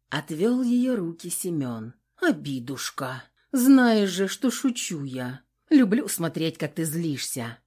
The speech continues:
Вот скажи мне». Изменился его тон, став деловым, серьезным. «Пчелы — лесные птахи, сами по себе живут. И я мед у них вроде как ворую.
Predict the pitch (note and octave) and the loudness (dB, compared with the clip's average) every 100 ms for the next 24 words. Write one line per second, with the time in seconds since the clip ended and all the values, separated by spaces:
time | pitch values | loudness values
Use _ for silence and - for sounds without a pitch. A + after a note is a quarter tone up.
0 | _ - C3 G3+ C4+ - - D4 B3+ D#3 | _ -8 2 4 4 2 2 2 2 0
1 | B2 B2+ B2 A2+ B2 _ _ C4+ B3 C#4 | -4 -4 -8 -10 -14 _ _ 2 8 10
2 | A#3 F#3 F3 - G#3+ A3 A#3 A#3+ A#3+ B3 | 8 6 0 0 0 2 0 2 2 4
3 | A#3+ - E3 D3 D#3 D#3+ D3 D3 G#3 G#3 | 2 0 -2 -2 -2 -2 -2 -2 -2 -2
4 | G#3+ G3 D#3+ C3 A#2+ B2+ B2 B2+ - _ | -2 -2 -2 -6 -6 -6 -6 -6 -10 _
5 | _ _ - - C#3+ D#3+ B3 C4+ G#3+ - | _ _ -16 -8 0 2 4 2 2 0
6 | F3 G3+ A#3+ - D3 A#2 - G2 G2 - | 2 2 2 -2 -6 -6 -10 -14 -16 -18
7 | _ - D#4+ C#4+ B3+ C#4+ - F#3 D3+ C3 | _ 0 8 8 8 2 0 0 -2 -2
8 | C#3 B2+ C3 B2+ - _ _ D#4 D4 E4+ | -4 -4 -8 -12 -20 _ _ 8 10 10
9 | D4+ A3 - - F3+ E3+ D3 - D#3+ D#3+ | 10 8 4 -6 -2 -2 -2 -2 -2 -2
10 | D#3+ E3 G#3+ C#4+ B3+ D#3 B2 B2 B2 | -2 -4 0 2 4 2 -4 -6 -8